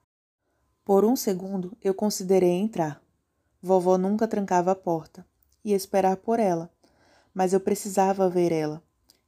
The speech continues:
ter ela me abraçando e me dizer o que minha mãe deveria dizer.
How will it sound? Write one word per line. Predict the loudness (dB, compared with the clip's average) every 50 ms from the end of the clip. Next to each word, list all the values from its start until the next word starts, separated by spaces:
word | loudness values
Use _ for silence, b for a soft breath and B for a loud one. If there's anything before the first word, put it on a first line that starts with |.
| _ _
ter | -2 0 2 2
ela | 2 2 0 0
me | 0 -2 -2
abraçando | 0 0 0 0 -2 -4 -4 -4 -2 -2 -4 -4 -6 -8 -10 _ _ _ -8
e | -6 -2
me | -2 -2 0
dizer | 0 -2 0 2 2 4 4
o | 2
que | 0 -2
minha | -2 -2 -2
mãe | -2 -2 -2
deveria | 0 0 2 2 2 2 4 4 2 2
dizer. | 0 -2 -6 -6 -10 -12 -12